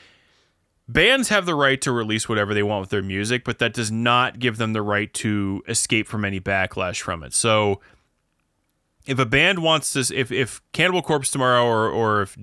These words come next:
De-, uh, if, if Deicide tomorrow decide they wanna release a country album, fine. They're free to do that. I mean, it's their band. They own that ba-, you know, they, they created that.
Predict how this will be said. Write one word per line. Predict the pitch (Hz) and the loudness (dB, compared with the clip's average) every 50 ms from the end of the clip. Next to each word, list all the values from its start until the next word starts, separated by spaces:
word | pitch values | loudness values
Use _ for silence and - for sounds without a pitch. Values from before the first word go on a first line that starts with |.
| 104 | -4
De-, | - 127 | -2 -2
uh, | 131 85 90 131 120 117 110 | -2 0 0 0 0 0 0
if, | 107 117 101 - - | -2 -4 -4 -4 -8
if | - 117 107 98 101 | -6 -6 -6 -6 -4
Deicide | - 127 139 147 143 - 160 147 135 127 | -2 0 0 2 2 2 2 2 2 0
tomorrow | 131 131 127 123 120 | 0 0 2 2 2
decide | 113 107 - - 120 113 | 0 0 0 0 0 0
they | 113 113 | 0 -2
wanna | 113 113 110 107 | -2 -2 -2 -2
release | 104 98 104 104 98 - | -2 -2 -2 -2 -4 -4
a | 101 | -6
country | - - 101 98 95 107 107 110 110 | -4 -4 -4 -4 -2 -4 -4 -2 0
album, | 110 117 117 117 120 127 - _ _ _ | 0 0 -2 -4 -6 -8 -10 _ _ _
fine. | _ - - 120 127 139 131 101 87 - _ _ _ _ _ _ _ _ _ - | _ -4 0 2 2 4 2 2 -2 -8 _ _ _ _ _ _ _ _ _ 0
They're | - 165 202 - | 2 2 2 2
free | - - 240 262 262 | 2 0 2 2 4
to | 208 135 | 2 2
do | 95 117 160 208 165 | 2 2 2 2 4
that. | 117 104 | 2 2
I | 107 | 2
mean, | 117 135 131 | 2 0 0
it's | 113 - - | -2 -4 0
their | 127 151 208 220 147 | 2 4 4 4 2
band. | 104 117 117 139 151 120 92 90 78 - - - - _ _ - | 0 0 2 2 2 2 0 -2 -8 -16 -20 -20 -20 _ _ -4
They | 107 127 156 196 202 | 0 2 2 2 2
own | - 160 160 170 170 160 156 | 2 2 2 2 2 0 0
that | 147 143 147 - 104 | 0 0 0 -2 -2
ba-, | 120 127 120 113 135 | -4 -2 -2 0 0
you | 131 123 | 0 0
know, | 117 | -2
they, | 104 104 123 151 175 175 143 | -2 0 0 2 2 0 -2
they | 95 117 117 131 160 196 185 | -4 -2 0 0 2 2 0
created | - - - 165 160 160 156 156 160 151 139 | -2 -2 -2 0 0 2 0 0 -2 -4 -2
that. | 143 143 139 135 135 - | -2 0 2 0 0 -2